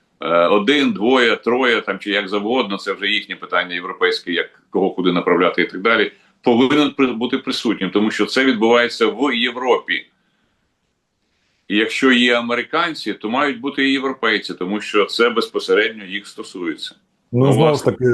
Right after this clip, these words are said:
Speaker 2: за словами Трампа, основна, основне забезпечення, скажімо так, післявоєнної безпеки України, це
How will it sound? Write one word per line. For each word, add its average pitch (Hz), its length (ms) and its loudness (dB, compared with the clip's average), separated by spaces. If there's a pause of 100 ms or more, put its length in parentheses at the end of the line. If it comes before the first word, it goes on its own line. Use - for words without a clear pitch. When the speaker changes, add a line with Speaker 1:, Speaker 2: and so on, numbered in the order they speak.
(240)
Speaker 2:
за 123 160 0
словами 143 380 4
Трампа, 135 500 4
основна, 127 1200 2
основне 139 500 -2
забезпечення, 120 1080 0
скажімо 113 380 -2
так, - 220 0
післявоєнної 117 880 2
безпеки 110 540 0
України, 107 840 2
це 117 400 2